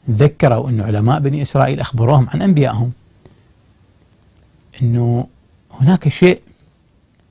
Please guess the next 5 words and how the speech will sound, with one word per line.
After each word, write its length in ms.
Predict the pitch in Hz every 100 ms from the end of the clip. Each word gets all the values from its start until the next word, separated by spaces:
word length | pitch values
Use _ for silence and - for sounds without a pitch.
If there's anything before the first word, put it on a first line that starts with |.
| _ _ _ _ _ _ _ -
عندما 360 | 131 127 123
يقولونه 840 | 120 - 123 156 202 170 156 156 151 - _ -
ويتوسلون 760 | 120 107 120 117 - 117 170 170
به 440 | 151 151 156 156 - _ _ _ _ _ 143
يخفف 420 | 135 170 -